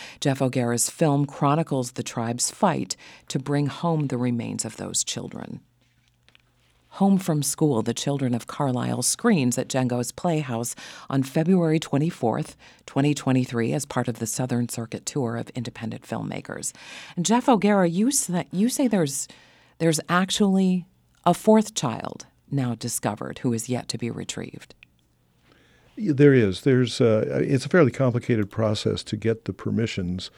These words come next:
Speaker 2: The U S Army is sort of figuring out how to do this on the fly as well. And different tribes have different reactions. Some of them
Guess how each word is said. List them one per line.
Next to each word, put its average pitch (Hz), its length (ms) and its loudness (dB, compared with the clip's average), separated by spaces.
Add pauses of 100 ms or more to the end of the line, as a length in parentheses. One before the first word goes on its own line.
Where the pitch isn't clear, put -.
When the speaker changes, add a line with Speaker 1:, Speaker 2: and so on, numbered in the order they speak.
(340)
Speaker 2:
The 117 140 -4
U 131 140 4
S - 140 0
Army 117 260 4
is 95 200 0
sort 110 180 -4
of 90 100 -6
figuring 101 440 -2
out 92 140 -4
how 107 140 -2
to 98 100 -4
do 104 160 -2
this 95 200 -4
on 98 140 -4
the 90 80 -6
fly 104 300 -2
as 90 180 -6
well. 113 380 -2 (440)
And 107 360 2 (160)
different 113 280 -2
tribes 110 360 -2
have 113 160 0
different 107 260 -4
reactions. 104 600 -4
Some 156 180 2
of 185 80 4
them 98 240 0